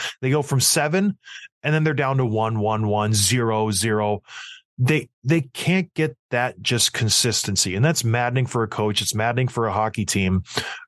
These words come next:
when you know you can throw goals up on the board, but then you just go through these dry spells where nothing works.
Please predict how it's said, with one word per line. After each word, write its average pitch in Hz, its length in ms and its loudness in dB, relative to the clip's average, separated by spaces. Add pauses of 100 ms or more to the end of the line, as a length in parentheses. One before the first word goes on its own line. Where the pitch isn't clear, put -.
when 135 180 0
you 127 120 4
know 135 260 2
you 190 140 2
can 120 120 -2
throw 127 360 -2
goals 110 340 -2
up 120 140 -4
on 107 100 0
the 98 80 0
board, 92 400 0 (240)
but 127 120 -4
then 151 140 0
you 185 120 2
just 151 240 0
go 143 100 2
through 127 220 -2
these 110 320 0 (540)
dry 110 320 0
spells - 600 -2 (300)
where 113 140 0
nothing 117 720 2
works. - 500 0